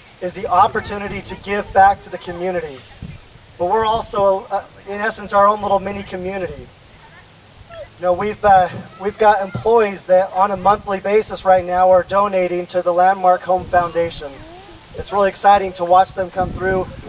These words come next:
whether it's five dollars a month or upwards of a thousand dollars.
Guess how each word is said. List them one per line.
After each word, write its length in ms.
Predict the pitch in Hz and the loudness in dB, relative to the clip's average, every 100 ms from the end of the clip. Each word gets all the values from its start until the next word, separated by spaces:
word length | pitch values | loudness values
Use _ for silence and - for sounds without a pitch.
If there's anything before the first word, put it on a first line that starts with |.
| - | -4
whether 260 | 175 185 180 | 0 2 0
it's 140 | 170 | -4
five 300 | - 208 214 | 0 2 2
dollars 360 | 214 214 214 190 | 4 4 4 -2
a 80 | 202 | -2
month 280 | 196 208 220 - - - - - 190 | 0 0 -2 -14 -14 -14 -14 -10 2
or 140 | 175 | 6
upwards 380 | 202 202 208 185 | 6 4 -2 -2
of 100 | 190 | -4
a 80 | 185 | 0
thousand 420 | 202 202 190 175 | 6 6 4 -2
dollars. 520 | 165 135 127 - | -2 -2 -4 -12